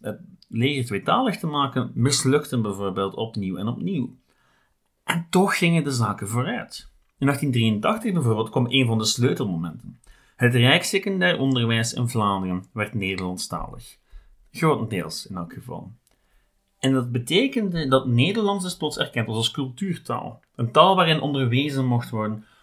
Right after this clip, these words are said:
ook aan de burgerij. Een taal die dus goed genoeg was om gebruikt te worden voor belangrijke zaken. En ja, in de jaren die volgden werden munten,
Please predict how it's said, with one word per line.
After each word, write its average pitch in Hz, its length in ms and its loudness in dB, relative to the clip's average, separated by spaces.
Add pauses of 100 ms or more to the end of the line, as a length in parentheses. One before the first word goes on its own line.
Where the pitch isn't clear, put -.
(200)
ook 143 300 6
aan 131 140 0
de 117 80 2
burgerij. 95 580 -4 (320)
Een 117 160 -2
taal 175 300 4
die 175 120 4
dus 185 220 2
goed - 320 2
genoeg 131 460 2
was 247 440 -4
om 123 180 2
gebruikt 127 460 0
te 165 120 -2
worden 135 500 0 (340)
voor 131 260 4
belangrijke 113 560 2
zaken. - 500 -8 (2000)
En 151 180 -6
ja, 196 360 -2 (240)
in 160 140 4
de 147 80 4
jaren 190 300 6
die 139 140 2
volgden 190 360 2
werden 147 320 2
munten, 175 600 2